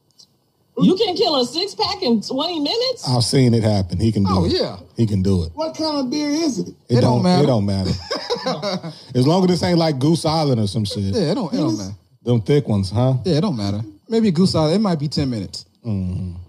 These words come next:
Speaker 3: So within an hour, yeah, I, yeah, crush the damn six pack.
Speaker 1: Wow.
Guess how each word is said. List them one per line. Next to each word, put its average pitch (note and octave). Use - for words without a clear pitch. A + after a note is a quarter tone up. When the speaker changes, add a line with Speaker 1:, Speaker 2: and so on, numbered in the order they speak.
Speaker 3:
So F3+
within F#3
an E3+
hour, G3+
yeah, C3+
I, D3+
yeah, G#2+
crush F3
the B2+
damn G#2
six G2+
pack. E2
Speaker 1:
Wow. -